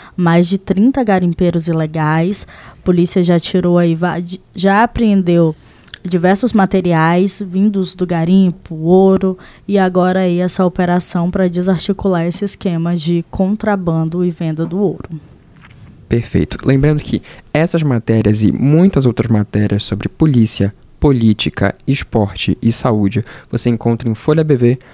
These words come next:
Speaker 2: ponto com ponto B R. Aqui o podcast Papo de Redação tá disponível no YouTube todos os dias a partir das dezoito horas e também é transmitido na Rádio Folha.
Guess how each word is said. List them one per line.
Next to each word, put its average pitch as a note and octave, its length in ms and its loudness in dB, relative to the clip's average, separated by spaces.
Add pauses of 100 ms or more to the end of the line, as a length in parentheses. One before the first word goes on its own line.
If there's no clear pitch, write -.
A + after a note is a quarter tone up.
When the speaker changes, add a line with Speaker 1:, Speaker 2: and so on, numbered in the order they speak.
(160)
Speaker 2:
ponto D3 300 2
com C#3 200 2
ponto C3+ 280 -2
B C#3+ 100 0
R. F2+ 320 -2 (580)
Aqui C3 360 -2
o F#3 40 2
podcast - 540 -2
Papo A2 260 -2
de - 80 -10
Redação A2+ 540 0 (300)
tá D3 160 0
disponível B2 440 0
no A2+ 60 2
YouTube G2+ 400 0
todos F3 320 -2
os D3+ 100 4
dias A2 400 2
a A2+ 80 0
partir G2+ 280 -4
das G#2+ 120 2
dezoito G#2+ 460 0
horas G#2+ 400 0 (340)
e G3 80 4
também E3+ 280 4
é C#3+ 40 4
transmitido D3 440 0
na C3 80 4
Rádio C3+ 260 2
Folha. - 400 0